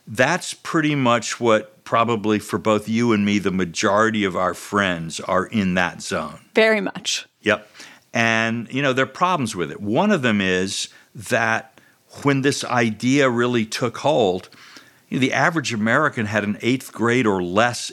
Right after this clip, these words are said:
Speaker 1: education. So if you were an immigrant family coming in to the tenements and you don't speak English, basically, the teacher knows things that you don't.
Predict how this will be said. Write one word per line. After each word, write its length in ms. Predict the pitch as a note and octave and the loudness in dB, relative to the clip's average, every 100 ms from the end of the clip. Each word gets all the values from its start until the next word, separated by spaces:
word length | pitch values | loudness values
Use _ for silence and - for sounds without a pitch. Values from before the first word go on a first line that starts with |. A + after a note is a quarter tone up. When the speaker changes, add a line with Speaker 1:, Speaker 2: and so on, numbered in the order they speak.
| - | -4
Speaker 1:
education. 880 | G#2+ G2+ F#2+ - A#2+ B2 - - - _ _ _ _ - - _ | -2 -2 -6 -2 -2 -2 -4 -8 -20 _ _ _ _ -20 -20 _
So 120 | - | -2
if 160 | G#2+ - | -2 0
you 160 | D#3 F#3 | -2 2
were 440 | D#3 B2 A#2 A2 | 4 4 2 0
an 200 | A2+ A2 - | -2 -2 -2
immigrant 560 | D3+ F3 D#3 C#3+ B2+ - | 0 0 0 0 -2 -4
family 720 | C3 A#2+ A#2+ A#2 A#2 A2+ A2 | 0 0 2 0 0 0 -2
coming 520 | A2 C3 C3 C3 B2+ | -4 -2 0 0 0
in 500 | A2+ A#2 A#2 A2+ A2+ | 2 2 2 0 -2
to 160 | A2 A2+ | -2 0
the 400 | G#2+ G2+ G2 F2 - | 2 2 0 -6 -8
tenements 960 | - C#3 C#3+ B2 A#2+ A2 - - - - - - - - _ - | 0 2 2 0 -2 -4 -8 -8 -8 -12 -20 -20 -20 -20 _ -2
and 480 | G#2+ G#2+ G#2+ G#2 | 0 2 0 -2
you 140 | G#2 B2+ | -2 0
don't 180 | C3 B2+ | 0 -2
speak 440 | - - C3 - | -6 -6 -6 -2
English, 760 | B2+ B2 A#2 A#2+ A#2 - - - - - _ - | 0 2 2 2 2 -2 -4 -8 -16 -20 _ 0
basically, 880 | C#3+ D3 D3+ D3 C3+ C3+ B2+ A2+ - | 0 0 -4 -4 0 2 2 -2 -8
the 300 | A2+ G#2+ B2+ - | -4 0 0 -2
teacher 640 | - E3 D3+ - C#3+ C3 | -4 -4 -2 -2 2 2
knows 600 | A2 A2 A#2 A#2 A2+ - | 2 2 4 2 -2 -6
things 460 | - G#2+ G2 F#2 - | -2 0 0 -4 -4
that 260 | G2 F2+ | -4 -4
you 280 | F#2+ G2 G#2+ | -4 0 0
don't. 640 | E2+ G2 F#2 E2+ F2 - | 0 0 0 -2 -8 -12